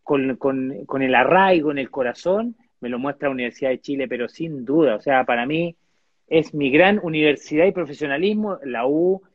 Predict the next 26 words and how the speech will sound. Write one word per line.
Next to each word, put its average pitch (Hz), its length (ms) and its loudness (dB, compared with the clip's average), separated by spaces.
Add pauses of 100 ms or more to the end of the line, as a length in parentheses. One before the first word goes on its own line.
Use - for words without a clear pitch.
(120)
mi 143 140 -6
formación 156 460 -4
Audax, 226 520 -2
porque 151 340 -6
no, 185 200 -4
no 165 280 -6
lo 196 120 0
niego 180 340 -2
jamás, 170 480 -6 (520)
fue 180 160 0
muy 208 340 -2
importante, 156 680 -4
mucho 226 360 -2
que 175 160 4
el, 156 340 -4
de 147 120 4
lo 147 100 2
que 143 120 -2
mostré 135 420 -2
en 214 140 0
la 143 140 2
U 220 220 2
como 139 220 -4
jugador, 147 720 0
como 135 260 -4
persona, 180 760 -2